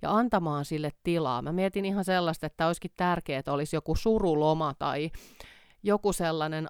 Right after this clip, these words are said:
aika. Niin kuin alkuperäisasukkaat ja kansathan on ollut aina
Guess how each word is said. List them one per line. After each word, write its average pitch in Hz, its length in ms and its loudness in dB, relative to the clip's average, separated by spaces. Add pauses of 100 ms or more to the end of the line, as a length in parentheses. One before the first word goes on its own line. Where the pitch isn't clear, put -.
aika. 170 580 0 (640)
Niin 180 180 0
kuin 190 220 0 (160)
alkuperäisasukkaat 170 1300 -2
ja 160 140 -2
kansathan 165 600 -4
on 160 120 -4
ollut 160 280 0
aina 170 440 -2